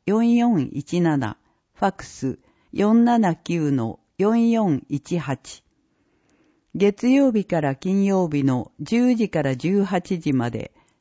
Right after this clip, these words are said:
自立生活センターイコラー。電話、四九三の七三七八。ファックス、四九三の八二七八。月曜日、火曜日、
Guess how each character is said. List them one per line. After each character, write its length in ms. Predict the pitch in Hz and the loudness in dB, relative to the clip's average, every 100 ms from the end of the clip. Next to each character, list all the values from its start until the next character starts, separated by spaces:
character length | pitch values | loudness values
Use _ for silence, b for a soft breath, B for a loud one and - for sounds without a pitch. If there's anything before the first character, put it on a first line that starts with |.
| _ - | _ -6
自 160 | 156 | -2
立 320 | 185 233 - 226 | 0 0 -2 -2
生 260 | 185 196 | 0 0
活 320 | 196 185 - | 0 -4 -4
セ 220 | 180 185 170 | -6 0 0
ン 100 | 147 | 0
タ 400 | - 113 117 - | -4 -6 -6 -8
ー 100 | 139 | -10
イ 40 | |
コ 200 | - 175 | -4 -2
ラ 420 | 165 151 135 139 - | 0 -2 -4 -8 -16
ー。 60 | _ _ _ _ _ _ - | _ _ _ _ _ _ -2
電 320 | 185 190 185 | 2 2 2
話、 280 | 180 156 - _ _ - | 0 -4 -8 _ _ 0
四 220 | 220 262 | 4 4
九 320 | - 254 208 | 4 2 2
三 420 | - 156 147 139 | 0 -2 0 0
の 220 | 123 123 - _ | 0 -6 -12 _
七 280 | 151 165 220 | 0 2 0
三 400 | - 240 202 127 | 0 0 2 0
七 300 | 127 160 180 | 0 0 -2
八。 400 | 165 156 - - _ _ _ _ | -4 -8 -12 -20 _ _ _ _
フ 120 | - | -4
ァ 40 | |
ッ 20 | 180 | -4
ク 120 | - | -6
ス、 300 | - 131 123 _ _ _ _ | -10 -8 -8 _ _ _ _
四 300 | - 208 233 | -2 2 2
九 260 | 233 240 202 | 2 0 0
三 420 | - 165 147 147 | -2 -2 0 0
の 280 | 135 131 - _ | -2 -4 -8 _
八 400 | 160 160 220 233 | -6 -4 0 4
二 340 | 240 214 127 | 4 4 0
七 340 | 120 139 175 | 0 0 0
八。 440 | 185 165 - - - _ _ _ _ _ _ _ _ _ 147 | 0 -4 -8 -14 -20 _ _ _ _ _ _ _ _ _ -4
月 320 | 214 - 226 | -2 0 0
曜 320 | 247 240 208 | 4 4 2
日、 220 | 151 135 _ | -2 -8 _
火 160 | - 175 | -6 0
曜 360 | 202 220 196 139 | 2 4 2 0
日、 200 | 127 | -4